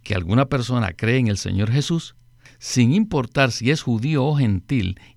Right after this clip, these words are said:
esa persona es sacada de la categoría de gentil o judío y entonces es introducida en la iglesia. El punto que deseamos recalcar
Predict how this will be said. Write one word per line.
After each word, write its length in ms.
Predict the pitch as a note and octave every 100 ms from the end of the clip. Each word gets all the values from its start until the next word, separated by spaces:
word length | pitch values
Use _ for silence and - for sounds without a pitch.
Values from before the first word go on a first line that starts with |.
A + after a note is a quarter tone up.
| -
esa 220 | C3 G#3
persona 460 | A3 F#3 C#3+ A2+ B2+
es 80 |
sacada 640 | - E3+ - D3+ A2+ G#2 - -
de 220 | G#2 A2
la 140 | F2
categoría 760 | - F2+ G2+ D3 F#3+ B2+ G#2+ A#2 - -
de 220 | G2+ G#2+
gentil 460 | C#3+ E3 G#2+ A2 -
o 100 | A2+
judío 460 | D3+ D#3+ A#2 A2 - - - -
y 140 | A#2+
entonces 800 | G#2 F#2 - F#3+ B3+ D3+ F2+ - - _ _ -
es 180 | A#2 E3
introducida 720 | D#3 B2 G#2+ G2 F#3 G3+ - C3
en 160 | G#2+
la 80 | F2
iglesia. 480 | F2 G2+ F#2+ D#2+ - - - - - - - - _
El 160 | C3 A2
punto 440 | - A3 B3 F#3
que 80 | C#3
deseamos 540 | A2+ G#2 A2+ F3 - -
recalcar 680 | E3+ E3+ B2+ - B2+ F#2+